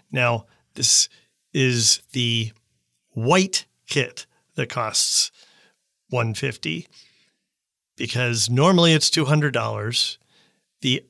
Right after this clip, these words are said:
other kits are more expensive. The black kit is normally two twenty. It's going to be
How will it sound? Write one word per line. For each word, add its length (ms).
other 580
kits 440
are 100
more 240
expensive. 880
The 300
black 560
kit 300
is 200
normally 640
two 120
twenty. 540
It's 220
going 300
to 60
be 300